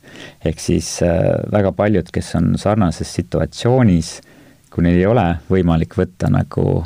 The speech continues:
stiilis aasta või rohkem, tavaliselt need vaidlused on pikemad, et, et end-,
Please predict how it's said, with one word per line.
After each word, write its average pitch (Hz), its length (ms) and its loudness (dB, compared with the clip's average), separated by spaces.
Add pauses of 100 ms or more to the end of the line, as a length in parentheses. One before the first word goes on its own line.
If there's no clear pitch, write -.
(260)
stiilis - 600 0 (260)
aasta 90 640 -2
või 90 180 -2
rohkem, 87 520 -2
tavaliselt 87 600 -2
need 87 120 0
vaidlused 87 480 -2
on 90 100 0
pikemad, - 520 0
et, - 340 -4 (500)
et - 260 -8
end-, 95 220 2